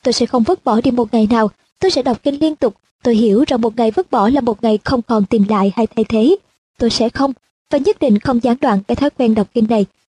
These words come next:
Cái thời gian để đọc một tờ kinh chỉ có mười, mười lăm phút, một cái giá quá nhỏ để trả cho hạnh phúc và thành công phải đến. Tôi sẽ đọc và nghiền ngẫm từng ý nghĩa của mỗi dòng kinh.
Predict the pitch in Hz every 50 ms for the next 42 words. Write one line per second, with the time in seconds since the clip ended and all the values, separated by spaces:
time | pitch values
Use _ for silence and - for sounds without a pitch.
0 | _ _ _ - - - - 226 214 214 226 220 220 214 220 - - 233 202 -
1 | - 220 - - 240 220 - - 302 294 302 - - - 214 - - 302 294 269
2 | 247 220 208 - _ - 226 214 214 220 214 - - 330 381 - _ _ _ _
3 | _ _ - 285 - - 381 - 294 294 330 - - 285 277 330 - 311 226 208
4 | 208 - 226 220 - - 226 208 214 - 277 233 - 208 185 - - 339 359 -
5 | - 233 - 240 208 190 - 226 214 208 - 208 196 - 208 202 285 392 _ _
6 | _ _ _ _ _ _ _ _ _ - 254 240 - 262 247 262 247 214 - _
7 | _ _ _ - 311 294 277 285 277 254 254 233 226 - - 269 226 214 - _
8 | - 254 302 359 - 262 202 202 - - 233 226 214 202 214 247 226 208 196 -
9 | 262 285